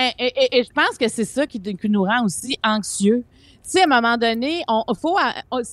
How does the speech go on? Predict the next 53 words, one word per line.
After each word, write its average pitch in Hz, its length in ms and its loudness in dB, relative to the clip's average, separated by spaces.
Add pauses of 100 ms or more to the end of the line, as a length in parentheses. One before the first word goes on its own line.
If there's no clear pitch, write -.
(120)
on 349 40 -4
n'a 285 120 -2
plus 285 160 -6
accès 294 300 -10
à 269 140 -2
rien, 233 240 -10
si - 100 -10
on 285 160 -4
a 277 60 -4
des 233 180 -2
avertissements 262 640 0
partout, 269 320 -2
un 247 160 2
avertissement, 302 720 -2
c'est 269 140 -8
une 226 120 -2
lumière 269 400 4
rouge 214 380 0
qui - 80 -10
s'allume, 180 500 0
là. - 120 -6 (380)
Un 240 140 6
avertissement, 311 520 0 (100)
c'est 294 80 -8
quelque 247 160 -2
chose 320 220 -6
qui - 100 -10
t'annonce 269 720 0
que 240 60 -2
tu - 140 -8 (120)
sais 302 160 -6
que - 80 -18
ça 220 140 -2
sera 220 260 -4
peut-être 269 240 -4
pas 240 160 0
bon 240 180 0
pour - 240 -6
toi, 220 320 2
là, 175 120 0
ce - 100 -12
qui - 80 -14
s'en 180 220 -2
vient. 180 180 -6 (400)
On 233 100 2
peut 349 140 2
pas 392 240 2
toujours 254 340 2
avoir 214 280 2
des 214 180 -2
avertissements. 202 580 -2
Faut 269 100 0
aussi 262 340 -2